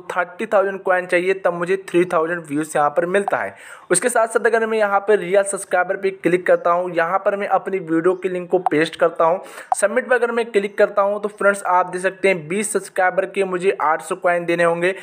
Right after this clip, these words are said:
अगर मुझे यहाँ पर हज़ार subscriber चाहिए तो मेरे पास चालीस हज़ार coin होना चाहिए, तो मुझे यहाँ पर चालीस हज़ार coin मिल जाएगा। अब फिलहाल अगर मुझे यहाँ पर हज़ार subscriber लेना है, मैं submit पे click करूँगा तो मेरे पास अभी इतना coin नहीं है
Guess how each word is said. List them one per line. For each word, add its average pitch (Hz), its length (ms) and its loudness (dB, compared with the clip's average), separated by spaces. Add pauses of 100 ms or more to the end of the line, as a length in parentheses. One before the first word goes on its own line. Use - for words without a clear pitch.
(220)
अगर 165 240 2
मुझे 226 240 -2
यहाँ 202 300 0
पर 208 180 2 (120)
हज़ार 170 280 2
subscriber 185 520 2
चाहिए 180 340 0
तो 180 140 -4
मेरे 180 200 0
पास 185 320 -2
चालीस 180 420 -2
हज़ार 185 220 4
coin 180 280 0
होना 175 140 0
चाहिए, 170 400 2 (300)
तो 170 60 4
मुझे 175 240 2
यहाँ 202 260 2
पर 196 260 -2
चालीस 175 360 0
हज़ार 175 220 4
coin 170 300 2
मिल 170 180 0
जाएगा। 113 320 2 (320)
अब 156 80 -2
फिलहाल 202 300 2
अगर 240 180 -2
मुझे 226 220 -4
यहाँ 214 180 2
पर 214 160 0
हज़ार 185 300 0
subscriber 196 500 0
लेना 190 180 0
है, 185 80 2
मैं 190 100 -4
submit 185 420 -4
पे 196 60 2
click 190 300 -2
करूँगा 185 300 2
तो 185 160 -4
मेरे 185 260 0
पास 208 300 0
अभी 175 240 -4
इतना 180 320 -2
coin 175 300 -2
नहीं 170 220 -2
है 180 120 4